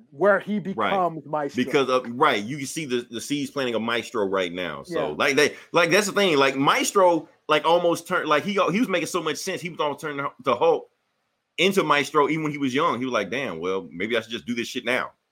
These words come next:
Speaker 2: You know, just skip the middleman. You know, just be, just so, 'cause Maestro makes sense. And that's the thing. We're looking at a story where the good guy becomes the bad guy,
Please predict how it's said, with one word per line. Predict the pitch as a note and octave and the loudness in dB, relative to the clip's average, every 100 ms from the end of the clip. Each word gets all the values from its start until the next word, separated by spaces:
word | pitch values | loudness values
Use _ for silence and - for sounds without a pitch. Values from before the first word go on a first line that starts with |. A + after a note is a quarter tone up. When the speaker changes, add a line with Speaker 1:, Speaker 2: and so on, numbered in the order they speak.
| - | -12
Speaker 2:
You | G2 | -6
know, | F2 F2+ _ _ A2+ | -6 -8 _ _ -6
just | A2 | -2
skip | D#3 D3+ | 0 2
the | |
middleman. | C#3 C#3 F#2+ - _ _ _ _ - | 4 4 0 -6 _ _ _ _ -10
You | G2 | -8
know, | F2+ | -8
just | - | -10
be, | G#2 - _ _ _ _ _ | -14 -14 _ _ _ _ _
just | F#2 - | -10 0
so, | F2+ | 2
'cause | F2 A2+ | 4 2
Maestro | C3+ E3 F#3 F3 | 4 4 2 2
makes | F#3 | 2
sense. | - A#3 - | 4 2 2
And | - D3+ | -4 0
that's | F3+ | 2
the | F#3+ | 2
thing. | D3 | 2
We're | |
looking | F3+ F3 | 2 0
at | D3+ | -4
a | |
story | - E3 C#3+ | 0 0 2
where | C#3+ C#3+ C3+ | 4 6 6
the | A#2+ | 2
good | G#2+ D3 C3+ | 0 -2 0
guy | C3+ B2 | 2 2
becomes | A#2 A#2+ C#3+ C#3+ | -2 -4 -6 -6
the | B2 | -4
bad | C3 C3+ G2+ | 0 0 0
guy, | F#2+ F2 | -2 -2